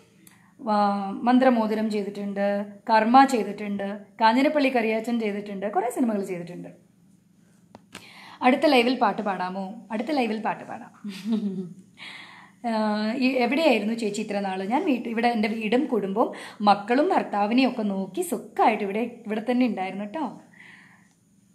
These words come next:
കമ്മൽ കൊള്ളാം. ഓ, സുജിത്, കമ്മൽ കൊള്ളാം, thank you. ബിജു, പണ്ടത്തെ വാവയെ ഓർന്ന്, ഓർക്കുന്നുണ്ടോ? എന്നെയാണോ, എന്നോടാണോ ചോദിക്കുന്നത് ബിജു?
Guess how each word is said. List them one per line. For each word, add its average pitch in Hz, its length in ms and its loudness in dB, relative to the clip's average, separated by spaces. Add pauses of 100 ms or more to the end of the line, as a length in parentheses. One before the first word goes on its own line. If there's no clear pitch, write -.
(440)
കമ്മൽ 320 360 8 (100)
കൊള്ളാം. 220 360 4 (380)
ഓ, - 20 -4 (840)
സുജിത്, 277 380 4 (460)
കമ്മൽ 269 360 4
കൊള്ളാം, 214 240 2 (100)
thank 294 260 4 (100)
you. 269 100 4 (1900)
ബിജു, 240 200 0
പണ്ടത്തെ 262 520 6
വാവയെ 240 480 10
ഓർന്ന്, 226 480 2
ഓർക്കുന്നുണ്ടോ? 220 800 0
എന്നെയാണോ, 277 520 6
എന്നോടാണോ 311 440 8
ചോദിക്കുന്നത് 233 420 0
ബിജു? 277 380 -2